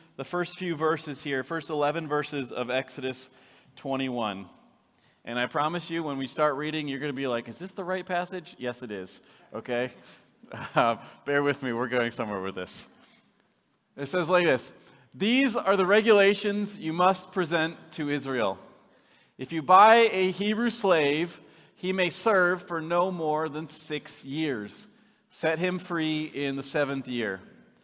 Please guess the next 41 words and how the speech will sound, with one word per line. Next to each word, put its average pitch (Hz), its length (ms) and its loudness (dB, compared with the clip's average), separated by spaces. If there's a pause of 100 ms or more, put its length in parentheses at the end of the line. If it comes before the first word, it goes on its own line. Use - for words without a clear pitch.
(360)
and 123 120 -8
he 170 160 -2
will 190 180 2
owe 165 120 4
you 175 180 0
nothing 160 480 0
for 143 260 -4
his 170 220 -6
freedom. 143 460 -4 (840)
And 165 140 0
if 185 160 0
he 208 140 -2
was 190 240 2
single 202 640 4
when 170 180 -4
he 175 160 -2
became 160 460 -6
your 147 100 -4
slave, 139 640 -2 (460)
he 165 100 -6
shall 180 240 2
leave 190 320 2
single. 120 580 -2 (540)
But 160 120 2
if 175 140 0
he 185 140 -2
was 151 320 -2
married 214 520 4
before 170 380 -4
he 151 160 -4
became 151 560 -4 (220)
your 143 140 -4
slave, 139 580 -2 (320)
then 143 140 -4
his 151 180 -6
wife 185 460 4
must 160 300 -4
be 156 180 -4
freed 139 380 -6
with 147 200 -6
him. 110 300 -6